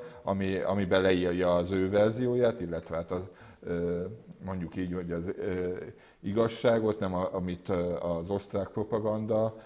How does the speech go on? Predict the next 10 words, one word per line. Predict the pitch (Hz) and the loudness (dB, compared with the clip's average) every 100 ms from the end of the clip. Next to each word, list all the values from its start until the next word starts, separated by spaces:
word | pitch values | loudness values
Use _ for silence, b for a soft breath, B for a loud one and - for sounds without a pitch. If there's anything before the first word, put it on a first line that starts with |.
| B - | B -8
ö, | 107 101 98 101 104 - | -2 2 4 4 2 -2
ö, | 104 107 107 104 - | -6 -6 -8 -10 -10
ugye | 87 87 85 | -6 -4 -4
terjesztett | 85 104 104 110 113 - 123 127 | 0 4 6 4 2 2 0 2
róla, | 139 139 143 143 B B B B 101 | 4 6 6 4 B B B B -2
de, | 110 107 107 113 - - | 4 6 6 4 -4 -4
ö, | 104 110 107 | 0 0 0
Andrássy, | - 165 139 113 - 117 110 107 - - - | 0 0 2 2 2 2 2 0 -6 -20 -8
ö, | 123 117 110 107 - - - - - 120 | -4 -2 -2 -2 -6 -14 -20 -20 -14 -2
Gyulának | 135 113 98 95 90 98 - | 2 4 2 0 -2 -4 -4